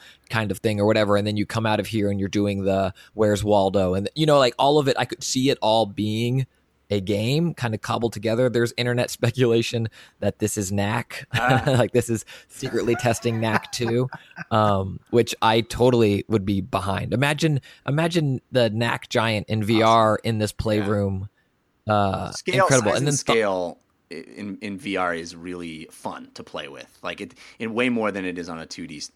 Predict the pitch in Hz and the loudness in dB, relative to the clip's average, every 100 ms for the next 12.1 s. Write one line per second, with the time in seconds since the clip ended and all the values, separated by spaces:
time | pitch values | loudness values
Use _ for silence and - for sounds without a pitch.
0 | 67 - 76 67 62 - _ _ _ _ | -20 -16 -16 -16 -20 -20 _ _ _ _
1 | _ _ _ _ _ _ - 151 135 185 | _ _ _ _ _ _ -4 0 2 2
2 | 180 135 151 139 135 131 131 127 - 87 | 2 0 0 -2 -2 -4 -2 -2 -2 -6
3 | - 104 - 110 107 - 110 120 101 101 | -4 -4 -4 -4 -6 -4 0 2 2 0
4 | 95 87 92 92 90 95 90 - 95 87 | -2 -2 0 0 0 -2 -4 -6 -6 -6
5 | 85 - - - _ - - 123 113 107 | -10 -16 -20 -20 _ -8 -6 -2 0 2
6 | 107 101 - 104 101 104 107 120 127 147 | 4 2 0 0 0 0 0 0 -2 -2
7 | 143 101 98 - 107 123 131 143 - 98 | -2 -2 -2 0 0 2 0 0 -4 -4
8 | - 107 101 101 104 104 98 98 95 95 | 0 0 0 -2 -2 0 0 0 0 -2
9 | - - 95 - 104 95 101 92 90 - | -4 -2 -2 0 -2 -2 -2 -2 -4 -8
10 | - - - - 107 101 101 98 95 107 | -14 -20 -8 0 0 0 -2 -2 -2 -2
11 | 101 95 95 98 98 98 95 92 98 110 | -2 -2 -4 -6 -4 -2 -2 -2 0 0
12 | 160 | 0